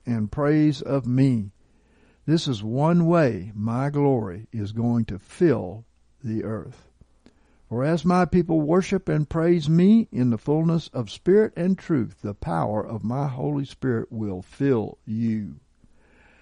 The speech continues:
And my glory will fill you, and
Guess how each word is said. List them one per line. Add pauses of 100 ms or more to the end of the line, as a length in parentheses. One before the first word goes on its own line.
(280)
And
my
glory
will
fill
you, (200)
and